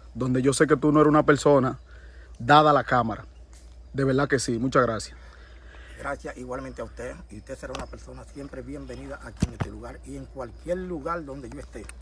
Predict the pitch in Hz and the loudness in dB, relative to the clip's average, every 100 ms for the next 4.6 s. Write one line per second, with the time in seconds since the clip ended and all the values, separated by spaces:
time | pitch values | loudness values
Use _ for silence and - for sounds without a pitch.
0 | - 123 143 156 139 131 135 127 123 110 | -10 -6 2 4 4 2 2 -2 -2 -4
1 | 104 - - - - 190 - - 254 214 | -8 -14 -18 4 8 8 10 8 6 4
2 | 170 151 - - - - - 180 180 170 | 6 6 4 -14 -16 2 8 10 10 8
3 | - 175 165 180 196 214 208 190 202 160 | 8 8 6 2 0 2 2 0 -2 0
4 | 156 139 151 147 127 120 | 0 -2 -2 0 0 -4